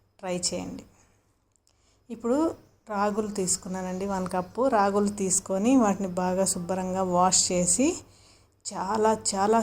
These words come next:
శుభ్రంగా వాష్ చేయాలండి. దీంట్లో ఇసుక ఉంది, చాలా డస్ట్ ఉందన్నమాట. ఇలా కడుక్కోవాలి, తెల్లగా నీళ్ళు వచ్చేంత వరకు కడుక్కొని రాత్రంతా నానబెట్టేశాను నేను.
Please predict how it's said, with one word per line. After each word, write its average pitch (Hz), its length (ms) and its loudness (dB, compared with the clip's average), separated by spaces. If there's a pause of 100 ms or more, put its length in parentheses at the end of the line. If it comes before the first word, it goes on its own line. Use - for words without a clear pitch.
శుభ్రంగా 202 520 0
వాష్ 190 240 4
చేయాలండి. 185 400 0
దీంట్లో 185 300 -4
ఇసుక 202 220 -2 (140)
ఉంది, 202 180 0 (140)
చాలా 202 560 4 (480)
డస్ట్ 196 320 -8
ఉందన్నమాట. 175 500 -6 (240)
ఇలా 190 160 -4 (100)
కడుక్కోవాలి, 180 580 -2 (100)
తెల్లగా 185 580 0
నీళ్ళు 175 240 0
వచ్చేంత 175 340 -10
వరకు 180 260 -12
కడుక్కొని 180 540 -10
రాత్రంతా 180 500 -2
నానబెట్టేశాను 175 880 -2
నేను. 175 220 -4